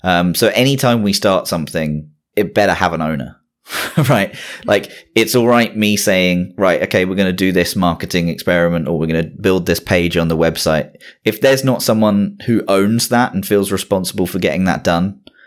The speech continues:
even if it's me or, or, or someone I, I, you know, wanna get excited about that task, I, I think ownership i-, is a huge one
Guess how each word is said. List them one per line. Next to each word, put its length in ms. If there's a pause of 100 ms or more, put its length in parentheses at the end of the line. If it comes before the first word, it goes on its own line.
even 300
if 120
it's 300 (180)
me 540
or, 340
or, 300 (200)
or 160
someone 400
I, 260 (160)
I, 220 (280)
you 120
know, 160 (340)
wanna 220
get 140
excited 460
about 240
that 160
task, 420 (640)
I, 200
I 100
think 240
ownership 680 (360)
i-, 200
is 140
a 40
huge 320
one 240